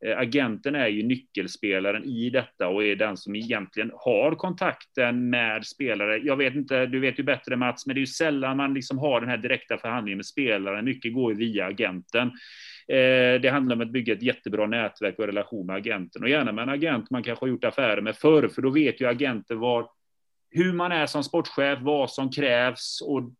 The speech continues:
det blir mycket lättare för agenten också att ta med spelare. Men så här funkar det här, och den sportchefen, han kommer det budet så är det löst, liksom. Det är mitt jobb att attrahera klubbarna. Så man får ju liksom nätverka med agenten, att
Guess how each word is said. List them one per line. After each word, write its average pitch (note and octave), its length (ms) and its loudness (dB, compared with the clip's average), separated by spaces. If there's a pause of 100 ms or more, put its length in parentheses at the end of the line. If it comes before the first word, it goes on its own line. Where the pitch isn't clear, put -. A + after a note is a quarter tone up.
det C#3 300 2
blir C#3 180 -2
mycket C3 400 -2
lättare A2+ 420 -2
för A2+ 100 -6
agenten A2 400 -4
också A2 220 -6
att A#2+ 40 -10
ta D3+ 160 0
med A#2 100 -4
spelare. A2+ 360 0
Men B2+ 100 -4
så D3+ 120 -2
här C3+ 100 2
funkar B2+ 380 0
det G#2+ 60 -2
här, F3+ 320 0
och D#3+ 60 -2
den - 180 -2
sportchefen, C#3 640 -4
han C3+ 420 -4 (180)
kommer D#3+ 300 0
det E3 100 0
budet B2 400 -2
så D3+ 100 -2
är B2 80 -2
det A#2+ 80 -4
löst, C3 360 -2
liksom. G2+ 260 -6
Det C3+ 60 -2
är D3+ 40 -2
mitt C3+ 260 -2
jobb A#2 220 0
att G#2+ 140 -2
attrahera A2 380 -4
klubbarna. G2+ 520 -6
Så C3+ 120 -6
man B2+ 100 0
får D3 120 0
ju D3 60 2
liksom C#3+ 280 -2
nätverka B2 760 -2
med B2 160 -2
agenten, A#2 580 -2
att G#2+ 160 -4